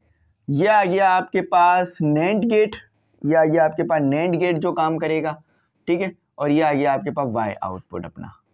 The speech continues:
ठीक है, ये आ गया आपके पास A, ये आ गया आपके पास B। आ, बुक में देख लेते हैं इसको, इन्होंने इसको क्या नाम दिया है,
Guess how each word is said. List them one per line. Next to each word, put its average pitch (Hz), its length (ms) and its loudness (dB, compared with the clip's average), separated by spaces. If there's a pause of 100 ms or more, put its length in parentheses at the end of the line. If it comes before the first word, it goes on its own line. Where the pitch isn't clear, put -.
(140)
ठीक 147 120 -6
है, 160 100 -6 (380)
ये 135 120 -2
आ 143 100 2
गया 147 180 0
आपके 143 160 -4
पास 139 160 -6
A, 170 340 0 (140)
ये 139 120 -2
आ 139 120 -2
गया 135 180 -2
आपके 131 180 -8
पास 123 140 -6
B। 165 320 -2 (480)
आ, 135 180 -4
बुक 135 200 -2
में 180 100 -2
देख 165 100 -2
लेते 170 180 -2
हैं 190 80 -4
इसको, 165 220 -10
इन्होंने 156 240 -6
इसको 160 160 -14
क्या 160 120 -4
नाम 127 220 -6
दिया 107 200 -8
है, 127 80 -18